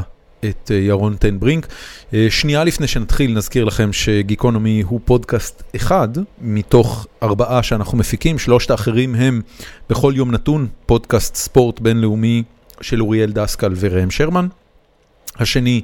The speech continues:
הוא ציון שלוש של יונתן נמרודי וראם שרמן,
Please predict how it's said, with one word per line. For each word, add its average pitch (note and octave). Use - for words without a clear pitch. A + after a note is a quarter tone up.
הוא A#2
ציון C#3
שלוש D3
של G#2+
יונתן A2
נמרודי G#2
וראם G#2
שרמן, G3+